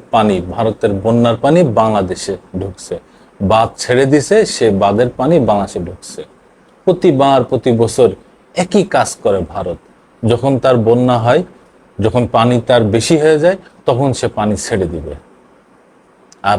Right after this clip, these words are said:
তাতে বাংলাদেশের মানুষ ভেসে চলে যাবে। তাদের মতিগতি এতটাই খারাপ। অথচ আজ এত বছর ধরে তিস্তার পানি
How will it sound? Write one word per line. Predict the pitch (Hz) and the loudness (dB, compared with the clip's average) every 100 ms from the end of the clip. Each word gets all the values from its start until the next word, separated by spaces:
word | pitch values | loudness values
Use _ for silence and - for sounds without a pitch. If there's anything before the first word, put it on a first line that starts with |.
| - | 0
তাতে | 120 107 | 0 2
বাংলাদেশের | 165 117 160 110 - | 2 2 2 0 0
মানুষ | 113 101 123 196 196 - - | 0 2 2 0 -2 -14 -10
ভেসে | 92 107 | -4 -4
চলে | 95 95 92 | -2 -4 -4
যাবে। | 80 76 - _ _ _ _ _ _ - | -8 -14 -20 _ _ _ _ _ _ -2
তাদের | 127 127 | 2 2
মতিগতি | 120 120 151 135 123 123 | 2 2 4 2 2 0
এতটাই | 117 135 147 131 113 | 0 0 2 2 0
খারাপ। | - 98 87 _ _ _ _ _ _ _ _ _ _ _ _ _ _ _ _ _ _ _ | -4 -10 -10 _ _ _ _ _ _ _ _ _ _ _ _ _ _ _ _ _ _ _
অথচ | - 135 135 | -2 0 2
আজ | 147 127 120 - | 4 4 0 -6
এত | - 135 - | -6 -4 2
বছর | 160 110 113 143 190 | 2 2 0 2 2
ধরে | 117 147 139 | 2 0 0
তিস্তার | - 131 - 127 104 - | -2 -6 -4 -4 -4 -4
পানি | 117 139 120 | -2 0 -2